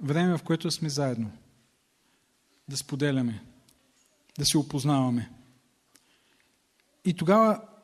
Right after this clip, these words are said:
принадлежността се преживява по най-силния начин. И четвърто, ако има някое милосърдие и състрадание,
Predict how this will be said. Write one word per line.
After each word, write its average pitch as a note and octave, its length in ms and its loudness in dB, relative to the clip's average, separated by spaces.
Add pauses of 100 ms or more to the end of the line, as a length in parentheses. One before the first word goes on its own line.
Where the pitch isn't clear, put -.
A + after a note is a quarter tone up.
(140)
принадлежността D3+ 680 0
се E3 160 -4
преживява D3 380 -2
по C#3+ 120 -6
най-силния C3 500 -2
начин. B2 300 -6
И E3 40 0
четвърто, A3 380 4
ако - 140 2
има G#3+ 120 8
някое G3+ 280 4
милосърдие F3 600 4
и D3 60 2
състрадание, D3 760 0